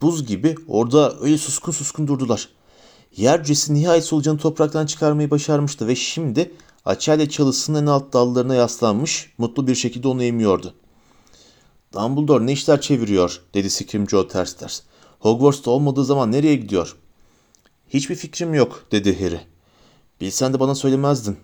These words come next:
dedi Scrimgeour. "Değil mi?" "Hayır, söylemezdim," dedi Harry. "Eh, öyleyse başka yollarla öğrenip öğrenemeyeceğime bakmam gerek." "Deneyebilirsiniz," dedi Harry kayıtsızca.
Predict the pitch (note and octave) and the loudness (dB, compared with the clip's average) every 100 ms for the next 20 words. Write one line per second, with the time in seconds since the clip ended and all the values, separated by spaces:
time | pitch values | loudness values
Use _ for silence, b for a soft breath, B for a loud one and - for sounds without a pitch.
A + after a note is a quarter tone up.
0 | - F#2 F2+ G2+ - F2 E2 D#2+ - _ | -6 -4 -4 -6 -8 -8 -4 -6 -6 _
1 | _ G2+ D3+ F#3+ F2+ - _ b b b | _ -2 0 0 -4 -10 _ b b b
2 | b b b C#3+ D#3+ D#3+ C#3 C#3+ D3+ B2 | b b b 2 2 2 0 2 2 0
3 | G2 - G2+ F2+ F2 F2+ D#2 - _ _ | -6 -4 -2 0 0 -4 -6 -12 _ _
4 | b b b b b - D#3+ E3 E3 D#3+ | b b b b b 2 4 6 4 4
5 | D#3 B2 C3 - D#3+ D#3 D#3 D#3 D#3 D#3 | 2 2 2 2 0 4 4 6 6 4
6 | D3+ D3 D3 D3+ D3+ D3 D3 D3+ D3 C#3 | 0 2 2 2 0 2 4 4 2 0
7 | C#3+ C#3 B2+ A2 F#2 - _ _ _ _ | 0 0 2 2 0 -4 _ _ _ _
8 | _ _ - C#3 E3+ E3+ F3+ F3+ - A#2 | _ _ -6 -2 -2 2 2 2 0 -2
9 | - - - C3 G#2+ G2+ G2 G2 F2+ G2+ | -4 -6 -4 0 0 -2 0 -2 -2 -6
10 | E2 - | -8 -12